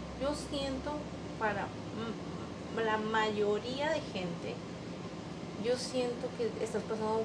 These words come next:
por una depresión. Una depresión, pero es más física, ¿eh?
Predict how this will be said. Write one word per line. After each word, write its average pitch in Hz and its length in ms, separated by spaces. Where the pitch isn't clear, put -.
por 202 120
una 202 340
depresión. 226 920
Una 220 200
depresión, 185 720
pero 202 240
es 208 240
más 220 300
física, 175 680
¿eh? 247 140